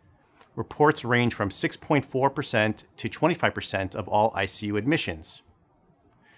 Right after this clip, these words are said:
For lower G I bleeding, a study looking at pediatric tertiary care admissions to the emergency department showed that lower G I bleeding occurred in point three percent of all admissions.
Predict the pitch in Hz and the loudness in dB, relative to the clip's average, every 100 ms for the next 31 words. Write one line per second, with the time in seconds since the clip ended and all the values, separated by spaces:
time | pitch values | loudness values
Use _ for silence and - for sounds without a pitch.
0 | _ _ _ _ _ _ _ _ - 131 | _ _ _ _ _ _ _ _ 0 0
1 | 135 - - 143 208 131 120 101 104 95 | 0 -6 0 6 6 6 4 4 2 0
2 | 98 101 - _ _ _ - - 120 - | 0 0 -4 _ _ _ -14 -8 -6 -2
3 | - 151 156 151 139 139 139 127 117 - | 4 6 6 2 0 2 4 6 6 2
4 | - 139 135 143 131 - _ - 151 - | 0 4 4 4 0 -4 _ -4 -4 0
5 | 135 120 - 147 131 113 - 107 - 110 | 0 0 2 4 6 4 2 -2 -2 -2
6 | 110 110 151 139 104 107 - 95 95 95 | 0 2 2 2 -2 -2 0 0 0 -6
7 | - - _ - 127 117 - 120 151 123 | -14 -20 _ -2 4 4 4 4 4 4
8 | 127 123 107 101 104 120 104 - 117 107 | 4 4 4 2 2 0 -6 -2 0 2
9 | 104 - 127 131 135 110 120 147 - 98 | 0 -2 0 0 0 -4 -2 -2 -2 -2
10 | 87 - 101 101 110 113 151 - 82 69 | -4 -6 -2 2 2 4 4 4 -2 -4
11 | - | -8